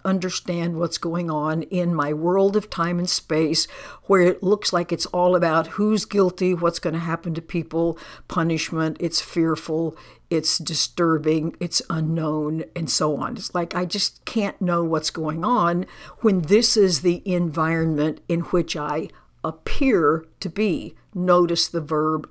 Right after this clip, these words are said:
appear. I appear to be. So let the light of holiness and truth light up my mind so that I can see the innocence within. You see, the world we live in now is primarily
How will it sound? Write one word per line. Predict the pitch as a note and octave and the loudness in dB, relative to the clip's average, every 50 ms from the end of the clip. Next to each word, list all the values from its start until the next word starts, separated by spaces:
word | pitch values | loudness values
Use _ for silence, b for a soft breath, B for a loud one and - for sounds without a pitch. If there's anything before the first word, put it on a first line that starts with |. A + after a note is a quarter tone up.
| _ - | _ -12
appear. | D#3 - - - E3 C#3 F#2 - - - | -12 -10 -6 -4 -2 -2 -2 -4 -6 -8
I | D#3+ D#3 - - | -8 -10 -10 -10
appear | D#3+ - - - - - - G3 F3+ E3 D#3+ D3+ | -12 -16 -14 -10 -6 -4 0 0 2 0 0 -2
to | D#3 - E3 C#3+ | -4 -6 -8 -8
be. | - D3 A#2+ D2+ B1 - - - - B B B B B B B B B B B B B B | -6 -6 -6 -6 -8 -10 -16 -18 -20 B B B B B B B B B B B B B B
So | B - - G3+ G3 | B 0 2 2 2
let | G3+ F#3+ G#3 C4 D4+ D#4 - - | 2 2 0 0 0 0 -2 0
the | A#3+ G#3 | 0 0
light | F#3 E3 D#3+ F3 F3+ F#3 G3+ G#3 A#3 A3+ - - | 0 0 0 2 2 4 4 4 2 0 -2 -6
of | - F#3 E3+ - | -6 -6 -6 -6
holiness | - - G3 F#3+ F#3 F#3 F#3 F#3 F3 F3+ F3 F3 - - - - | -6 -2 0 0 2 2 2 2 2 0 0 0 0 -2 -4 -4
and | F3+ F3 E3 D#3+ | -6 -6 -6 -6
truth | - - - C4+ A#3+ F#3 F3 F#3 - - - - B B B B B B B | -4 -2 0 0 2 2 0 0 -4 -6 -14 -18 B B B B B B B
light | F3 F3+ F3 E3+ G3 - B3+ D4 D#4 C4+ | -4 -2 -2 0 0 2 2 2 2 2
up | C4+ - - - - | 2 2 0 0 0
my | A#3+ A#3+ A#3+ A#3+ | 2 2 2 2
mind | A#3 A3+ A#3 B3+ C4+ A#3 F#3+ F3 F3 E3 - | 2 0 2 2 2 2 2 0 0 0 0
so | - - F#3+ F3 | 0 0 0 2
that | E3+ F3+ F3+ - - | 2 0 -2 -2 -2
I | E3+ F3 A3 A3 | -2 -2 -2 -4
can | A3+ - A#3+ A#3 | -6 -6 -6 -4
see | A3+ - - - - - G3 F#3 F#3 F3+ F3+ F#3+ - - - | -2 0 2 2 2 2 0 -2 -2 -2 -4 -4 -6 -8 -6
the | E3+ F3+ - - - - | -6 -6 -6 -8 -10 -6
innocence | G#3 G#3 F#3+ F3+ F3 F3 - - D#3+ D3+ D3 - | -4 -2 -2 -2 -2 -2 -2 -2 -2 -4 -6 -8
within. | - D#3+ - - G3 F3 D3+ C3+ B2+ - B B B B | -10 -8 -4 -2 -2 -2 -2 -2 -6 -8 B B B B
You | B F3 | B -4
see, | - - A#3+ B3 | -2 0 0 0
the | G#3 F#3+ E3+ | 0 0 -2
world | E3 F3 G3 A3+ A#3 B3 A3 F#3+ | -2 0 0 2 2 0 0 -2
we | F3+ E3+ | -2 0
live | F3 F#3 F#3 F3+ E3 | 2 2 2 2 0
in | E3+ D#3+ D#3+ | -2 -4 -2
now | E3+ E3+ F3+ F#3 F3+ E3+ E3+ - - | -2 -4 -2 -2 -2 -2 -2 -2 -4
is | - E3+ - | -4 -6 -6
primarily | - - - - G3+ G3 G3 F#3 F#3+ G3+ G#3+ A3 G#3 G#3 F#3+ F3+ - - | -6 -8 -6 -4 -2 -2 0 0 -2 0 0 0 0 0 -2 -4 -4 -8